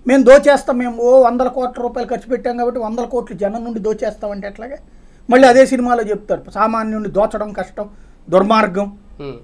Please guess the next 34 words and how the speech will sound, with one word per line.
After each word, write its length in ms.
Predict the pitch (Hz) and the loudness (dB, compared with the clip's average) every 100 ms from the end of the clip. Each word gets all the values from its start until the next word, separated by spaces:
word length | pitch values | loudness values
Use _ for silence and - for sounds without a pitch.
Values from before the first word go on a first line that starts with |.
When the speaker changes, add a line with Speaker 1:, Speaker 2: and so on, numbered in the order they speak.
| 262 | -10
Speaker 1:
ఆ, 160 | 175 156 170 160 | -8 -8 -14 -14
ఆ, 200 | 151 143 139 | -12 -12 -2
కఠినంగా 420 | 196 226 240 226 | -2 2 2 4
ఉండాలి. 340 | 202 170 139 123 - - - - | 2 2 -4 -8 -20 -20 -18 4
దోస్తున్నది 520 | 269 285 - 285 233 | 4 6 0 -2 -2
వీళ్ళు. 340 | 208 160 - - - - | -4 -6 -8 -20 -20 -12
Speaker 2:
అవును. 200 | 147 104 - - | -10 -12 -16 -2
Speaker 1:
ఎవడు 240 | 175 254 | 4 6
అసలు 240 | 302 285 294 | 6 4 -4
వీడికి 280 | 269 254 277 | -6 -4 -4
ఆ 80 | |
ఫిక్స్ 340 | 233 208 - 302 | -4 -8 -8 -4
చేయడానికి? 640 | 269 269 269 - - - | -2 -4 -6 -18 -20 -16
Speaker 2:
అదే 140 | 147 139 | -12 -10
కదా. 100 | 254 | -2
Speaker 1:
అరే, 300 | 294 277 277 - - - | 0 0 -2 -16 -16 -6
మన 120 | 196 | -2
చిన్నప్పుడు 480 | 214 247 277 285 233 | 0 2 2 0 0
రూపాయి 300 | 240 247 240 | 0 2 2
దగ్గర 240 | 233 254 | 2 0
నుంచి 240 | 269 262 262 | 0 -2 -4
ముప్పై 300 | 220 226 220 | -10 -6 -6
రూపాయలకి 380 | 220 269 254 | -2 -2 0
రావడానికి 460 | 233 226 226 247 240 | -2 0 0 -2 -4
ఇరవై 200 | 208 208 | -4 0
ఏళ్ళు 200 | 214 240 | 0 2
పడితే, 420 | 196 139 190 302 - | 2 0 -8 -16 -14
Speaker 2:
ఉమ్. 160 | 151 135 120 - - - | -16 -16 -18 -20 -20 -2
Speaker 1:
ప-, 180 | 208 185 | -2 0
ఐదేళ్లలో 1040 | 175 247 269 285 294 302 320 349 285 254 220 - - - 220 | 0 2 4 4 4 2 2 4 4 2 -4 -18 -20 -4 0
ఏకంగా 360 | 269 285 302 | 0 4 4
వంద 200 | 269 269 | 6 6
రూపాయలు 300 | 294 285 262 | 6 6 6
పెరిగిపోయాయి. 440 | 208 151 - - | 4 2 -6 -20